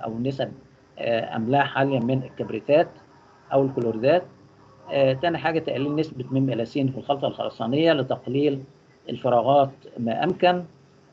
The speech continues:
آه، ل-، لأن لو الخرسانة فيها فراغات فهتدي فرصة للمية الجوفية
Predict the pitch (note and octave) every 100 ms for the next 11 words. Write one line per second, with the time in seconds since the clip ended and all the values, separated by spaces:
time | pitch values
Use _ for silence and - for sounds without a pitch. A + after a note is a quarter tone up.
0 | _ D3+ C#3 D3+ C#3 D3 C3+ - C3+ D#3
1 | F3 D#3 C#3 C3 B2+ A#2 D#3+ E3 D3 F3
2 | E3 C3+ A#2+ D3 F#3+ - _ _ _ _
3 | - - C3 C3 E3 D#3 D#3+ F3 D3+ B2+
4 | B2+ D#3+ C#3 B2 A2+ D#3 D#3+ D#3